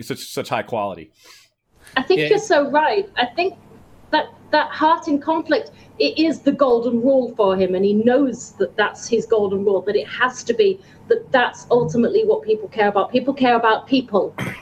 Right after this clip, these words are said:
Speaker 2: and, and what's
Speaker 3: Yeah.
Speaker 2: going on in their lives. But that second quote that you read to us just then, L M L, that was a gushing love letter to the genre of fantasy. I'm on board with that. Fantasy is my thing. Fantasy, I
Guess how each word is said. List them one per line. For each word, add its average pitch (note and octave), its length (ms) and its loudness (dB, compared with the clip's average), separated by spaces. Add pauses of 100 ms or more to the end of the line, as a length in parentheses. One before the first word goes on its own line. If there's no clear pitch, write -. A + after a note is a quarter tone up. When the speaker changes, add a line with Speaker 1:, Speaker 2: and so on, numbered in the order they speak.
(140)
Speaker 2:
and, G#3+ 200 4
and A3 280 2
what's A#3 260 0
Speaker 3:
Yeah. - 40 -20
Speaker 2:
going A3 260 4
on A3 160 2
in G#3+ 120 2
their G3+ 160 4
lives. A3+ 400 0 (260)
But D4+ 160 2
that F#4 200 0
second F#4+ 460 0
quote D4 400 0
that A3+ 200 0
you B3+ 120 2
read C4 320 0
to A#3+ 240 -2
us G3 200 -4
just G#3+ 320 -2
then, G3 160 2
L F#3+ 180 4
M F#3 80 0
L, F3+ 280 -2
that F#4 220 0
was F#4 280 0
a D4 120 2 (200)
gushing C#4+ 640 0 (300)
love C#4 640 2
letter G3+ 560 -6 (500)
to B3+ 200 2
the A#3+ 100 0
genre A3+ 540 2
of G#3 240 -6
fantasy. G#3+ 640 0 (180)
I'm D4+ 240 2
on C#4+ 120 2
board C4 220 2
with A3+ 100 -6
that. - 180 -2
Fantasy B3 540 0
is A3 200 0
my G#3+ 220 0
thing. G3 400 -2
Fantasy, A3+ 600 0
I A3 220 2